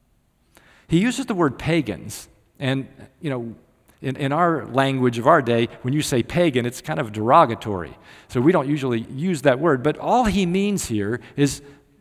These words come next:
unbelievers. He means people who don't know Jesus Christ. And we, we all know people who are in that situation.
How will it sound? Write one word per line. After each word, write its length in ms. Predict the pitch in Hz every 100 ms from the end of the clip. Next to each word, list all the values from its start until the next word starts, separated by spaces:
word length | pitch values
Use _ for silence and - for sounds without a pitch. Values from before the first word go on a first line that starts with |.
| -
unbelievers. 640 | 190 160 147 190 92 95
He 80 | 143
means 240 | 151 160 -
people 380 | - 127 156
who 120 | 139 135
don't 440 | 107 123 151 -
know 240 | 131 135
Jesus 420 | 113 120 117 123 -
Christ. 560 | 101 - - - - _ _ _ _ _ _ _ _ _ _ _ _ _ _ _ _ _ _
And 260 | 139 143
we, 380 | 143 165 165 113 - _ _ _ _ _ _ _ _ _ _ _ _ _
we 160 | 117 127
all 160 | 151 160
know 120 | 156
people 360 | 147 127 113
who 120 | 117 135
are 120 | 135
in 380 | - 139 135 117
that 380 | 110 120 139 - _ _ _
situation. 640 | - 107 104 135 185 -